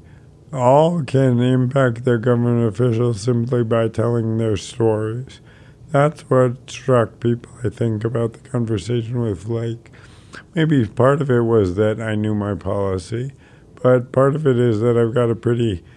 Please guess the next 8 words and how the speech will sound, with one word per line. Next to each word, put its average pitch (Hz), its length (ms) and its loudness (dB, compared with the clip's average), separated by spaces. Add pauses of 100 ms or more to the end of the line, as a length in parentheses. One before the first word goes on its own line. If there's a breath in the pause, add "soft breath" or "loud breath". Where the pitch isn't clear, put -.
(160 loud breath)
sad 117 460 0
story 127 600 0
at 90 120 -2
the 95 80 -4
moment. 92 580 -4 (460 loud breath)
Um, 110 440 2
and, 117 920 0 (840 loud breath)
uh, 127 1400 0